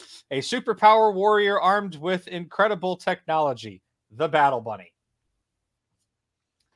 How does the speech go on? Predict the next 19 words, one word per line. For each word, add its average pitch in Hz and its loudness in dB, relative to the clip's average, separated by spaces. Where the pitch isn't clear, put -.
Clearly, 156 0
this 143 -6
is 127 -16
shits - -12
and 120 -14
giggles. 95 -20
Um, 156 4
but 220 2
it's, 202 -8
Battle 226 0
Bunny 208 -4
Riven, 170 -8
uh, 156 -4
was 156 -6
one 165 -4
of 151 -8
Riven's 156 -8
first 180 -6
skins. 170 -8